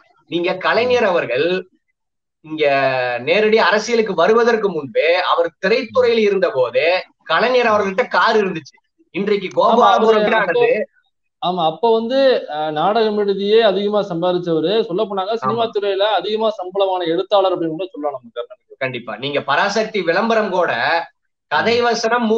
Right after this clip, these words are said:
Speaker 1: கருணாநிதின்னு தான் போடுவாங்க. சிவாஜி அவர்கள்
Speaker 2: ம்.
Speaker 1: பேர் கூட இல்லாத அளவுக்கு தான் விளம்பரம் செய்யப்படும். ஏன்னா கலைஞர் அந்த
Speaker 2: ம்.
Speaker 1: அளவுக்கு உச்சத்துல இருந்தார்.
Speaker 2: ம்.
Speaker 1: ஆக தேர்தலுக்கு வரும் முன்னாடியே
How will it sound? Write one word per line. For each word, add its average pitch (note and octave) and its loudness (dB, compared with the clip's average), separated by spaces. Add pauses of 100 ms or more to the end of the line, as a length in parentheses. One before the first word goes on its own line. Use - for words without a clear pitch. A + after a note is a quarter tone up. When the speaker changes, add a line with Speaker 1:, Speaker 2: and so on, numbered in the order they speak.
Speaker 1:
கருணாநிதின்னு G#3+ 0
தான் F#3+ -2
போடுவாங்க. D#3 -2
சிவாஜி G#3+ -2
அவர்கள் G#3 0
Speaker 2:
ம். F#3 -12
Speaker 1:
பேர் G#3+ 0
கூட G#3+ 2
இல்லாத G3+ -2
அளவுக்கு F#3+ -2
தான் A3 0
விளம்பரம் G3 -4
செய்யப்படும். E3 -2
ஏன்னா F3+ -2
கலைஞர் F#3+ 0
அந்த G3 -4
Speaker 2:
ம். - -2
Speaker 1:
அளவுக்கு G#3 0
உச்சத்துல G#3+ -2
இருந்தார். A#2+ -4 (680)
Speaker 2:
ம். F3 -12
Speaker 1:
ஆக D#3+ 0
தேர்தலுக்கு G#3+ 0
வரும் F#3+ 0
முன்னாடியே A3+ 0